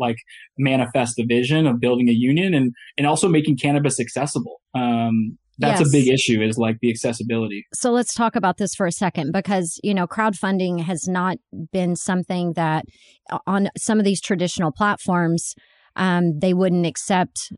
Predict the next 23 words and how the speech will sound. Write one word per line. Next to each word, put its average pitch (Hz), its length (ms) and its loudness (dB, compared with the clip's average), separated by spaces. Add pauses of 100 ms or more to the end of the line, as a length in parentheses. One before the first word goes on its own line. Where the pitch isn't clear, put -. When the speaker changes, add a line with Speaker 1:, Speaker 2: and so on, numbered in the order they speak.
Speaker 2:
a 175 80 -2
C 185 240 0
B 170 120 0
D 220 200 2
company 165 480 0
on 156 160 0
there, 165 200 0
so 180 220 -2
Speaker 1:
Totally. 131 220 2
Speaker 2:
much 180 260 0
less 170 220 0
a - 20 -8
cannabis 233 420 0
company. 170 480 0 (300)
So 220 600 4
when 208 240 2
it - 80 -2
comes 240 300 2
to - 140 -4
executing 185 680 0
something 175 420 0
like 165 280 0
that, 165 340 0